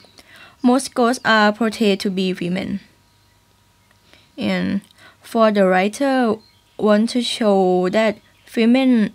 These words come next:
have anger and wrath, and they want revenge on men, but they cannot do in the real life. That's why they can only portray their actions in the novel and the movie.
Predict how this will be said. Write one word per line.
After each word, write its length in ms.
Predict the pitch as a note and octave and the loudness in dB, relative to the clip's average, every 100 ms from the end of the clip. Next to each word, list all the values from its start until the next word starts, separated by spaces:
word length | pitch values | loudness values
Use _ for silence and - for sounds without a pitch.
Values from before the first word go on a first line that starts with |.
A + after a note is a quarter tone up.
| _ - | _ -8
have 280 | A3 G3+ G3+ | -2 -2 0
anger 440 | G3+ G3+ A#3+ A#3 - | -2 0 -2 -2 0
and 240 | F#3+ E3+ | -2 0
wrath, 400 | E3 E3+ G#3 - _ _ _ - | 0 0 -2 -8 _ _ _ -2
and 520 | G#3+ G3 F3 D#3+ F#3 - _ _ _ _ _ - | 2 2 2 0 -4 -6 _ _ _ _ _ -6
they 180 | G#3+ A3 | 0 2
want 560 | G#3+ G#3 G#3 A3+ A#3+ - _ _ | 4 4 4 2 0 -4 _ _
revenge 480 | - A3 G#3 G#3+ G#3+ | 0 0 0 0 2
on 200 | A3 G#3 | 2 2
men, 360 | F#3+ F#3 F3+ G3 _ _ _ _ _ _ - | 2 0 -2 -4 _ _ _ _ _ _ -2
but 340 | G#3+ G3 - _ - | 2 2 0 _ -6
they 160 | G#3 G#3 | -2 -2
cannot 400 | A3+ A3+ B3 G#3+ | 0 0 0 0
do 140 | G#3+ | -2
in 220 | G3+ G3+ | 0 0
the 120 | F#3 | 2
real 220 | F3+ F3+ F3+ | 0 0 -2
life. 480 | F3 F#3 B3 C4 - _ _ _ _ - - - _ _ _ - | -2 0 -2 -2 -14 _ _ _ _ -20 -20 -20 _ _ _ 0
That's 220 | C#4+ D4+ | 0 0
why 240 | B3 A3+ | 0 0
they 140 | G#3 G#3 | 2 -2
can 240 | B3 G3+ | 0 -2
only 260 | G3+ G3+ B3 | 0 0 0
portray 520 | B3+ G#3+ - G3+ F#3+ | -2 -6 -2 0 0
their 340 | F3+ F#3 F3+ - | 0 -2 -2 -2
actions 520 | G3 - B3+ A#3+ A3 | -4 -2 0 0 0
in 160 | G#3 G3 | 2 2
the 120 | F3+ | 2
novel 400 | F3+ F3+ G#3+ G#3+ | 0 -2 -2 -2
and 220 | F3+ E3+ | -2 -2
the 100 | E3+ | -2
movie. 580 | E3+ F3 - - F#3+ | -2 -4 -6 -8 -8